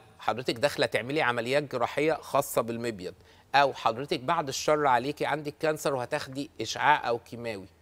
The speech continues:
اتحركي النهاردة، روحي مركز خصوبة محترم، عنده تجميد البويضات، عنده الإمكانيات الحديثة،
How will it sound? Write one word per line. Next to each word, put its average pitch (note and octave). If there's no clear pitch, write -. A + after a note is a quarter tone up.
اتحركي C3+
النهاردة، G#2+
روحي A#2+
مركز A#2
خصوبة A#2
محترم، C3+
عنده A#2
تجميد G#2
البويضات، G2
عنده A#2
الإمكانيات G#2
الحديثة، B2